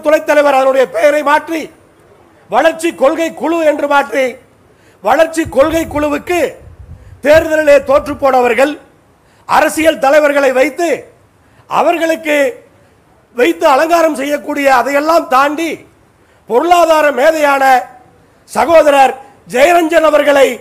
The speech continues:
அதனுடைய துணைத் தலைவராக போற்று இன்றைக்கு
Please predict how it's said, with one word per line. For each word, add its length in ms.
அதனுடைய 320
துணைத் 300
தலைவராக 560
போற்று 340
இன்றைக்கு 320